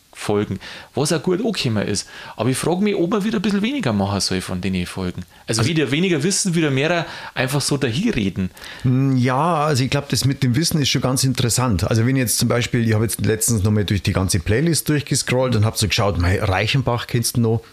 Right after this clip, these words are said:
Speaker 1: Ja,
Speaker 2: Sowas
Speaker 1: freilich.
Speaker 2: eigentlich unbekannt und
Speaker 1: Aha.
Speaker 2: gleichzeitig genauso bekannt. Dann über Lewis hat's,
Speaker 1: Mhm.
Speaker 2: das hat der Schorsch und du, glaub ich, das gemacht.
Speaker 1: Ja.
Speaker 2: Dann, äh, ja, alle möglichen Prominenten.
Speaker 1: Haben wir schon einige
Speaker 2: Die Kini.
Speaker 1: Die Kini ist,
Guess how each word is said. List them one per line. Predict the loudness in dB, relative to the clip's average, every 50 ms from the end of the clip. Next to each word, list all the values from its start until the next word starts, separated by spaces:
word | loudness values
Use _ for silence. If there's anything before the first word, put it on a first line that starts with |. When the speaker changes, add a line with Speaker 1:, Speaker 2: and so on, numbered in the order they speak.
| -10 -4
Speaker 1:
Ja, | 0 0 2 2 2 2 2 2 2 2
Speaker 2:
Sowas | 2 2 2 2 2 0 0
Speaker 1:
freilich. | 0 0 -2 -2 -2
Speaker 2:
eigentlich | 0 0 2 2 2 2 0 -2 -2 0
unbekannt | 0 2 2 2 0 -2 0 0 0 2 0 0 -2 -4 -14 -20 _ _ _ _ _ _ _
und | -2 0
Speaker 1:
Aha. | 2 2
Speaker 2:
gleichzeitig | 2 2 0 0 0 0 0 0 0
genauso | 0 2 2 2 2 2 2 0
bekannt. | 0 0 -2 0 0 2 2 2 0 -2 -6 -16 -20 -20 -20 -20 -20 -20 _ _ _ -20 -20 _ -2
Dann | 0 2 2 4
über | 4 4 4
Lewis | 4 4 2 2 2 2 2 0 -2 -4 -6 -10 _ _ _ _ _ _ -2
hat's, | 0 0 2 2 2 0 0 0 2 2
Speaker 1:
Mhm. | 2 4 4
Speaker 2:
das | 2 2 2 0
hat | 0 0 0
der | 0
Schorsch | 2 2 2 2 2 2
und | 0 2 2
du, | 2
glaub | 2 2 2
ich, | 2 2
das | 2 0 0
gemacht. | 0 -2 -2 -2 -4 -8 -16 -18 -20 -18 -8 -2
Speaker 1:
Ja. | 0 0 2 2 2 0 -2 -4 -8 _ -20 -20 -20 -20 _ -14 -6 -2
Speaker 2:
Dann, | 0 2 2 2 2 0
äh, | 0 2 2 2 4 4 2 0 -2 -4 -12 -20 -20 _ _ _ -18
ja, | -12 -8 -6 -4 -2
alle | 0 2 2 4
möglichen | 4 4 4 2 2 2 2
Prominenten. | 2 2 4 4 4 4 4 2 0 0 0 0
Speaker 1:
Haben | 2
wir | 2 2
schon | 0 2 2 2 2
einige | 2 2 2 2 2 2 2 0
Speaker 2:
Die | 0 2
Kini. | 2 2 4 4 4 4 4 2 2 2 0 0 -4 -6 -6
Speaker 1:
Die | -6 -6
Kini | -2 0 0 2 2 2 2
ist, | 0 0 -2 -4